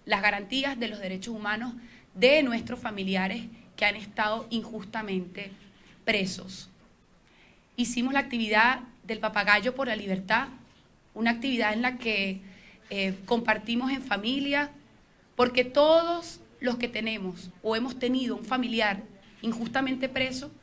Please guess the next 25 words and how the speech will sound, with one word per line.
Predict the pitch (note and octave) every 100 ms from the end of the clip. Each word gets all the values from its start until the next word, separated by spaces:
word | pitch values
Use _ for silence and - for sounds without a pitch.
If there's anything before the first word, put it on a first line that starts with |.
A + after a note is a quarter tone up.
| - -
somos | - B3+ B3 C4
parte | C4+ C4 B3+ C4
de |
una | A#3+ A#3+
gran | A#3 G3+
familia. | - A3 F#3+ F#3 - - - - - - -
Y | B3
aquí | A#3 C#4
estamos | A#3+ D4+ D4+ E4
para | C#4+ B3+
decirle | A3+ C4 B3+ C#4
al | C#4+
país | G#3+ G#3+ D#4+ E4 - - -
y |
para | A#3 G#3 G3+
decirle | - B3+
al | B3
mundo | B3 B3+ B3
entero | A#3 A#3 C4 D4+ D4+ - - - - - - - -
que | B3+
nuestro | B3+ B3+ B3+
trabajo | B3+ B3 C#4+ D#4+
continúa | D#4 C4+ A#3 A3 A3 B3 - - - - -
hasta | - F#3+ A3
liberar, | A3+ G#3 G3 G3+ A3